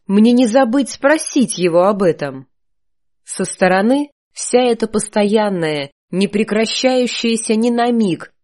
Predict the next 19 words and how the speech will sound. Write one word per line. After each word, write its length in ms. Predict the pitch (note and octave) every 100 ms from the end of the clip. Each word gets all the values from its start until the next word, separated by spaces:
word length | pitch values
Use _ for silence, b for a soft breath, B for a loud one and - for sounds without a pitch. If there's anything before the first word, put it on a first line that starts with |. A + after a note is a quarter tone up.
| -
глобальная 800 | E3 F#3 F#3+ E3+ A3+ G#3+ F3+ F3
и 180 | - F#3
рутинная 560 | G3+ - G3+ F3+ E3
работа 600 | E3 E3 A3 C#4+ F3 C#3+ - _ -
далеко 520 | D3 F3+ A3 A#3 C#4+
не 140 | C#4
всегда 640 | C#4+ - D4+ A#3 B3 F#3+ D#3
выглядит 680 | F3 C4+ G#3+ F3+ D#3 D#3 _ -
эффектно 640 | F3+ F3 - A#3 - A3+
и 220 | G3+ G#3
внушительно. 840 | G3+ B3+ - A3 E3+ D#3+ C#3+ C3+ B2+ _ _ _ _ -
Поэтому 480 | G3+ C#4 D4 C4 C#4
и 140 | C#4
создаётся 840 | - C4+ G#3+ C#4+ C4 A#3 - -
ложное 460 | G3 A3+ F#3 F#3 F#3+
впечатление 760 | - G3+ G3+ A3 C#4 D4+ B3 G3+
о 140 | F#3
таком 340 | A3 G#3+ G#3+
человеке, 800 | G3 A3 G#3+ A3 F3+ D#3 D#3 C#3+